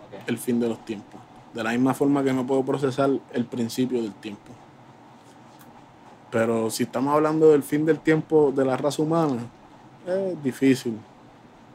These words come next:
Eh, siempre van, puede ser que cambie la, el mundo como lo conocemos hoy en día, pero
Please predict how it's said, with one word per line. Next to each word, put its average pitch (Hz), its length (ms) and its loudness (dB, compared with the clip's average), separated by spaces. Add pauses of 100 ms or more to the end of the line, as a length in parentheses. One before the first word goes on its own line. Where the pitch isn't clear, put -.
(160)
Eh, 190 280 -2
siempre 139 400 -2
van, 147 440 -2 (520)
puede 143 160 0
ser 147 160 2
que 151 180 4
cambie 147 480 0
la, 131 480 -2 (380)
el 123 100 0
mundo 139 380 2
como 135 200 0
lo 131 140 0
conocemos 135 580 -2
hoy 143 100 2
en 131 140 0
día, 151 240 2
pero 113 220 -8